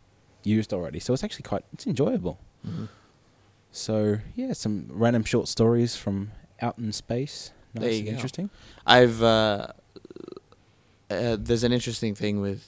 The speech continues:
Speaker 2: fan fiction that I noticed where char-, people put themselves, like,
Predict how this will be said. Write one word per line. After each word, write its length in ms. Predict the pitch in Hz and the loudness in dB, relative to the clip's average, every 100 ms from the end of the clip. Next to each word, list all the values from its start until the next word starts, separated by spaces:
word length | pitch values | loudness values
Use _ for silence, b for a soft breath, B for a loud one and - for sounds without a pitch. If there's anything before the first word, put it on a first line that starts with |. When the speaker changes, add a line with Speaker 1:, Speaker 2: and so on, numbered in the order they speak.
| - | -10
Speaker 2:
fan 240 | 117 107 | -4 -2
fiction 460 | 98 101 - 98 101 | -2 -6 -4 -6 -8
that 100 | 107 | -8
I 80 | 101 | -4
noticed 400 | 98 98 98 - | -2 -2 -4 -6
where 120 | 104 | -8
char-, 260 | 98 110 - b b b | -4 -4 -4 b b b
people 280 | 113 107 104 | -2 -2 4
put 220 | - 117 | 4 4
themselves, 760 | 98 104 104 101 98 101 - - _ _ _ | -2 -4 0 0 -2 -8 -14 -18 _ _ _
like, 300 | 107 107 | -10 -10